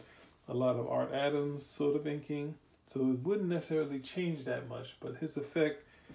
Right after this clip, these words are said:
is apparent, right? So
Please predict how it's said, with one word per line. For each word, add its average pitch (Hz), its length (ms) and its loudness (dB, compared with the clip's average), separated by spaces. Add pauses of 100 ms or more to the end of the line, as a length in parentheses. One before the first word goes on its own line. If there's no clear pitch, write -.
(200)
is 123 720 2
apparent, 139 800 -4 (260)
right? 214 260 6 (1040)
So 139 800 4